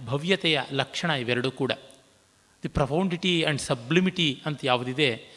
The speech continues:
ಅದಕ್ಕೆ ಸಮುದ್ರ, ಬೆಟ್ಟ. ಆ ಕಡೆ ಬೆಟ್ಟ, ಈ ಕಡೆ ಸಮುದ್ರ, ಮಧ್ಯೆ ನಾವಿದ್ದೀವಿ. ವಿಷ್ಣು ಪುರಾಣದಲ್ಲಿ "ಉತ್ತರಂ ಯತ್ ಸಮುದ್ರಸ್ಯ ಹಿಮಾದ್ರೇಶ್ಚೇವ ದಕ್ಷಿಣಂ ವರ್ಷಂ ತದ್ ಭಾರತಂ ನಾಮ ಭಾರತಿ ಯತ್ರ ಸಂತತಿಹಿ" ಅಂತ ಹೇಳಿದಂತೆ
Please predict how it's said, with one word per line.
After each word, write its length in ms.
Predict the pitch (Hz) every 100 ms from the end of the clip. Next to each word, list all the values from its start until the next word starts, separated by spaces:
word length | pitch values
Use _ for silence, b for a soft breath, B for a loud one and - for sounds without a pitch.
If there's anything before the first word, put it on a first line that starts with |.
| B -
ಅದಕ್ಕೆ 240 | 139 147
ಸಮುದ್ರ, 500 | - 135 135 123 135
ಬೆಟ್ಟ. 340 | 127 120 - 135 - - b b b b b -
ಆ 40 |
ಕಡೆ 220 | 139 143
ಬೆಟ್ಟ, 280 | 127 139 -
ಈ 180 | 175 156
ಕಡೆ 200 | - 143
ಸಮುದ್ರ, 400 | - 143 143 151 160 160
ಮಧ್ಯೆ 540 | 156 139 120 147 147 -
ನಾವಿದ್ದೀವಿ. 680 | 143 120 117 139 131 120 - _ _ _ _ _ _ _ _ _ -
ವಿಷ್ಣು 240 | 143 -
ಪುರಾಣದಲ್ಲಿ 640 | 165 139 131 127 135 120 - - b b b -
"ಉತ್ತರಂ 440 | 156 - 151 143
ಯತ್ 160 | 139 131
ಸಮುದ್ರಸ್ಯ 560 | - 139 120 127 - 156
ಹಿಮಾದ್ರೇಶ್ಚೇವ 840 | 131 139 147 139 139 - 151 139
ದಕ್ಷಿಣಂ 440 | 127 - - 143
ವರ್ಷಂ 340 | 147 - - 160
ತದ್ 240 | 160 127
ಭಾರತಂ 440 | 117 131 143 151 143
ನಾಮ 220 | 139 147
ಭಾರತಿ 540 | 120 120 143 - 165 B B B -
ಯತ್ರ 240 | 147 143
ಸಂತತಿಹಿ" 680 | - 131 139 151 147 123 139
ಅಂತ 160 | -
ಹೇಳಿದಂತೆ 840 | 139 135 120 123 135 139 120 -